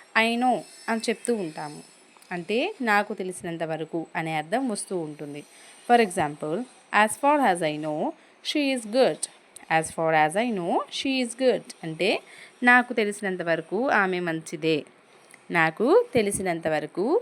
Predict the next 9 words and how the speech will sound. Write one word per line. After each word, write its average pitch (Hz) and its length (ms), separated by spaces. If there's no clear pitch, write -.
ఆమె 180 460
మంచిదే 175 720
అనే 165 220
అర్థం 175 440
వస్తూ 202 320
ఉంటుంది. 139 520
తర్వాత 160 640
ఓపిక 226 400
పట్టు, 151 480